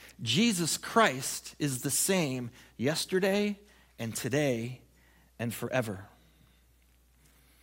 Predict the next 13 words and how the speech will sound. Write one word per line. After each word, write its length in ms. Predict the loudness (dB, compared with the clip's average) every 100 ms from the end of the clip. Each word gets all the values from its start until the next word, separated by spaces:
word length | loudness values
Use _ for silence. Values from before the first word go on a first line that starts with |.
| _ _ _ _
Like 120 | -4 0
I 40 |
said, 180 | 2 4
I 60 |
haven't 180 | 4 2
spoken 420 | -2 2 0 0 -8
to 120 | -4
Earl, 300 | -2 -2 -2 -12 -20 _ _ _ _ _ _ _ _ _
a 40 | -8
couple 200 | -4 -2
messages 420 | -2 -4 -4 -4
on 120 | -4
Facebook, 460 | -6 -6 -6 -8 -10